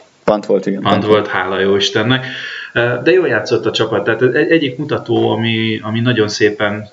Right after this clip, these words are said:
Speaker 2: érzékelteti a különbséget, a labdabirtoklás aránya. A Patriotsnál volt harmincnégy egé-, harmincnégy perc, negyvenhárom másodpercet a labda, míg a Jetsnél huszonöt tizenhét, tehát majdnem tíz perces különbség, azért az,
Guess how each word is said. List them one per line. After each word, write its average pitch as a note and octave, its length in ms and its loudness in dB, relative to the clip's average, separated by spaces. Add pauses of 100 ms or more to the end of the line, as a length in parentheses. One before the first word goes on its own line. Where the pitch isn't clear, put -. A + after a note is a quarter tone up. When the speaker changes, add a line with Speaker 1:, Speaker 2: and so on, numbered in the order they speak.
(140)
Speaker 2:
érzékelteti G#2+ 840 0
a G2+ 80 0
különbséget, A2 800 0
a A2 180 0
labdabirtoklás G2+ 840 -2
aránya. A2+ 400 -2
A G#2+ 80 -6
Patriotsnál G2+ 640 -2
volt G#2 180 0
harmincnégy G2 720 -2
egé-, G2+ 360 0 (200)
harmincnégy G#2+ 580 -4
perc, G2 180 -2
negyvenhárom G2+ 640 -2
másodpercet G#2+ 680 -2
a G#2+ 60 -2
labda, G#2 280 0
míg G2+ 160 -2
a G#2 80 2
Jetsnél G2 380 -2
huszonöt F#2+ 380 -6
tizenhét, F#2 560 -4
tehát F#2+ 160 -8
majdnem G2 260 -2
tíz A2 220 -4
perces F#2+ 380 -4
különbség, F#2+ 560 -2
azért F#2 240 -2
az, F#2 200 -4